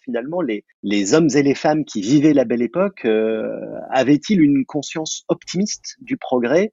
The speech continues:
ou est-ce que justement, euh, ils étaient, euh, sensibles au risque,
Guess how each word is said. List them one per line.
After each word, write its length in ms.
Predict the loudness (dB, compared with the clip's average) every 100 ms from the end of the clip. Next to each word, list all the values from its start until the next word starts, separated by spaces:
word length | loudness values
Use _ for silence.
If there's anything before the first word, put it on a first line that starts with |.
| _
ou 220 | 4 6 4
est-ce 220 | 2 -4
que 220 | -4 -4
justement, 720 | -4 -10 -6 -4 -2 -2 0
euh, 320 | 0 -2 -4
ils 300 | -6 -6 -8
étaient, 400 | -6 0 4 4
euh, 60 | 2
sensibles 560 | -4 -8 -8 -6 -2 -2
au 40 |
risque, 460 | -2 -4 -4 -12